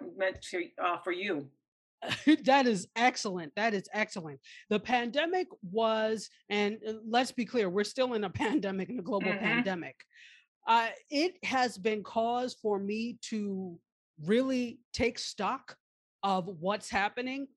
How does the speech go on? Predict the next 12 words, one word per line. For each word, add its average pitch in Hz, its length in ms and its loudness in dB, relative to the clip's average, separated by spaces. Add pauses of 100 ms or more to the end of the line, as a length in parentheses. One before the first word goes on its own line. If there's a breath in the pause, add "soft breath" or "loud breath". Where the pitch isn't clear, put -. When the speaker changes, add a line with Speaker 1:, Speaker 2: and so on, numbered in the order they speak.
(120)
Speaker 2:
what 202 260 2
I 208 160 2
need 196 320 -2
to - 100 -8
do. 208 500 -2 (260 soft breath)
It 185 180 0
gave 226 320 2
me 233 340 -6
such - 540 -4
a 214 100 -2
chance 226 520 -4
to, 214 260 -4